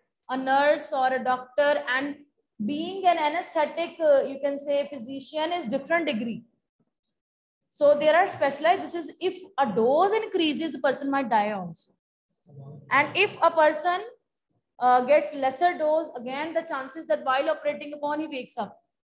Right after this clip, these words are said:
So the dose at past the age of the person, patient, and weight of the patient. It is, should, it should be, it is very tedious thing to do. Fine. So he says, because Hana was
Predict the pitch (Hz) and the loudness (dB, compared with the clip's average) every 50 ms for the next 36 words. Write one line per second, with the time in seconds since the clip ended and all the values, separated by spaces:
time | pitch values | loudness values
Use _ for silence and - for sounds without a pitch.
0 | _ _ _ _ _ _ _ _ - 339 339 349 269 370 339 247 285 277 285 294 | _ _ _ _ _ _ _ _ -10 -8 -8 -4 -4 -4 -4 0 2 4 4 4
1 | 330 349 403 381 - - - - _ _ _ 277 285 294 311 349 339 - - 320 | 4 2 0 -2 -6 -12 -18 -20 _ _ _ -2 0 2 2 0 -2 -2 -2 0
2 | 302 294 302 277 - 330 330 330 - - 269 247 240 254 311 302 254 277 339 330 | 2 2 0 0 0 -2 -2 -2 -4 -10 -8 -6 -4 -4 -4 -6 -4 -4 -2 -2
3 | 339 330 330 - 359 349 - 330 330 320 330 330 - 370 370 381 381 _ _ - | -2 -4 -6 -10 -14 -6 -4 -2 -2 -2 -2 -4 -12 -16 -18 -18 -20 _ _ -14
4 | 320 330 - - 359 359 370 - - 277 277 262 208 180 214 220 233 220 226 254 | -14 -14 -14 -16 -18 -20 -20 -12 -10 -8 -8 -8 -6 -2 -2 0 0 -2 -2 -4
5 | 226 214 - 214 214 - - 190 175 - - _ _ _ _ _ _ _ _ _ | -6 -6 -6 -8 -10 -8 -8 -10 -10 -10 -12 _ _ _ _ _ _ _ _ _
6 | _ _ _ _ _ _ _ _ _ _ 262 180 - 320 330 - - - - - | _ _ _ _ _ _ _ _ _ _ -14 -12 -8 -8 -8 -10 -10 -14 -10 -10
7 | 302 226 - - 320 - - - 294 233 233 311 330 339 339 254 240 262 262 302 | -10 -10 -8 -10 -10 -10 -10 -12 -12 -10 -8 -8 -8 -8 -10 -6 -4 -4 -2 -2
8 | 370 392 - - 302 277 226 269 294 330 - - - 247 214 190 180 190 233 190 | -2 -4 -4 -6 -8 -8 -6 -6 -6 -8 -8 -8 -6 -6 -4 -4 -4 -6 -6 -4
9 | 202 180 170 - 262 285 320 392 - - - - _ _ _ _ - 294 285 330 | -4 -4 -4 -4 -4 -4 -4 -4 -6 -12 -18 -20 _ _ _ _ -2 0 2 2
10 | 349 339 - 320 294 311 359 440 - - - - _ - 262 226 294 302 311 339 | 0 -2 0 0 0 2 0 0 -4 -8 -14 -20 _ -14 -4 2 4 4 4 4
11 | 349 - 285 294 285 311 339 370 381 381 381 381 | 2 2 -2 0 2 2 4 4 6 4 4 4